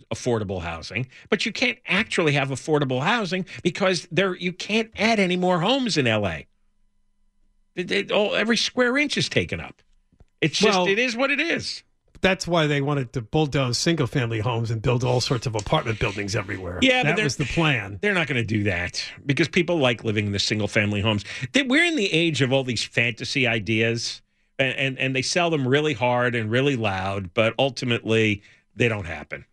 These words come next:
Speaker 1: and they will
Speaker 2: But the
Speaker 1: never happen.
Speaker 2: But they gotta move the bums along, or we're just <laughs> we're gonna get more people lying in the parks and the streets.
Speaker 1: Well, that
Speaker 2: And
Speaker 1: you
Speaker 2: it's
Speaker 1: can
Speaker 2: not
Speaker 1: do.
Speaker 2: just because of housing; it's because we don't treat addiction or mental illness
Speaker 1: Well,
Speaker 2: or
Speaker 1: that,
Speaker 2: so many
Speaker 1: yeah,
Speaker 2: other things.
Speaker 1: that's most of it.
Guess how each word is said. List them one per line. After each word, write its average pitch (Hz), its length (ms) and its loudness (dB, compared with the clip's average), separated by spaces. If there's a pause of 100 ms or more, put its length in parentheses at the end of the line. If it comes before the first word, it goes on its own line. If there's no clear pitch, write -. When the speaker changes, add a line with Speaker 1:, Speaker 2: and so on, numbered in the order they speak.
(260)
Speaker 1:
and 151 160 2
they 170 80 2
will 185 120 0
Speaker 2:
But 185 60 2
the 190 60 4
Speaker 1:
never 170 200 2
happen. 95 360 -4 (440)
Speaker 2:
But 180 300 -2
they 202 80 6
gotta 214 220 4
move 208 180 0
the 185 80 2
bums 208 340 2
along, 220 440 2
or 143 80 -4
we're 151 100 -6
just 170 220 -6
<laughs> 330 680 -10
we're 185 80 4
gonna - 220 -2
get - 340 -2
more 220 140 4
people 196 400 -2
lying 190 300 2
in 175 80 2
the 151 80 2
parks 202 360 -2
and 156 140 -2
the - 40 -4
streets. - 600 -2 (140)
Speaker 1:
Well, 185 140 4
that 247 180 2
Speaker 2:
And 320 100 -2
Speaker 1:
you 262 40 0
Speaker 2:
it's 254 80 -2
Speaker 1:
can 240 100 4
Speaker 2:
not 262 100 4
Speaker 1:
do. 269 100 2
Speaker 2:
just 226 200 0
because 180 260 -2
of 156 80 2
housing; 156 400 0
it's 131 120 -6
because 143 260 -4
we 143 80 0
don't 147 180 0
treat 170 180 0
addiction 196 500 0
or 135 60 0
mental 131 360 -2
illness 214 320 4
Speaker 1:
Well, 269 100 2
Speaker 2:
or - 20 0
Speaker 1:
that, 233 40 -4
Speaker 2:
so 226 80 0
many 165 160 2
Speaker 1:
yeah, 180 80 -4
Speaker 2:
other 147 160 -6
things. 113 200 -10
Speaker 1:
that's 226 220 0
most 208 320 0
of 87 80 -8
it. - 140 -14